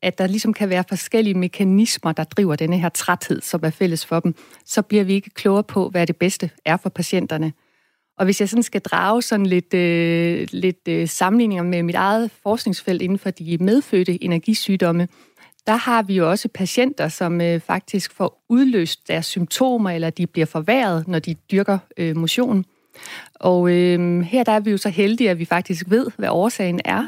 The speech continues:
til, til, at de ikke håndterer det her motion så godt. Øh, i nogle tilfælde, der er det, fordi de ikke kan omsætte fedt til energi, og så kan man så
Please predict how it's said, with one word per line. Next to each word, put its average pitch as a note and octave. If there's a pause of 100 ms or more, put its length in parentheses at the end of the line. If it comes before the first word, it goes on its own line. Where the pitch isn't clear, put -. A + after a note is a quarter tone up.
(140)
til, F#3+ (180)
til, A3
at F#3
de F#3+
ikke G3+
håndterer F#3+
det F#3+
her F#3 (160)
motion G3
så E3+
godt. A3 (580)
Øh, G3
i F#3+
nogle A3+
tilfælde, F#3+
der G3
er G3
det, F3+
fordi F#3+
de F3+
ikke F3+
kan -
omsætte D#3+
fedt - (100)
til E3
energi, D#3+ (460)
og G3+
så A3+
kan A3
man F#3+
så G3